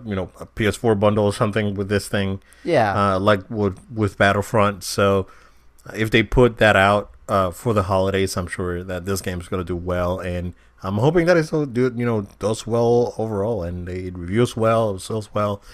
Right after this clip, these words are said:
Speaker 1: and, and hopefully E A can see that there's value on, on the single player experiences. So.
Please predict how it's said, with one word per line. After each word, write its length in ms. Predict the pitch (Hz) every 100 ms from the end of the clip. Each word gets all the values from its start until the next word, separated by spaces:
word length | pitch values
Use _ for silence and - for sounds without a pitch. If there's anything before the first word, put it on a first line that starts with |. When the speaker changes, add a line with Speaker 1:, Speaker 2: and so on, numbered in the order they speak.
| - - - -
Speaker 1:
and, 300 | 98 98 95
and 160 | 98 98
hopefully 540 | - 113 - 117 113 -
E 200 | 113 113
A 200 | 107 104
can 560 | - 101 98 95 95 - _ _ _
see 720 | - - 131 117 113 110 107 - _ _ _ 113
that 180 | 110
there's 260 | 98 104 95
value 640 | 98 98 101 98 92 92 92
on, 440 | 92 92 90 90 - - -
on 240 | 92 95
the 100 | 92
single 280 | 95 113 104
player 380 | - 101 92 85
experiences. 680 | 90 - - 95 90 - 76
So. 340 | - - 76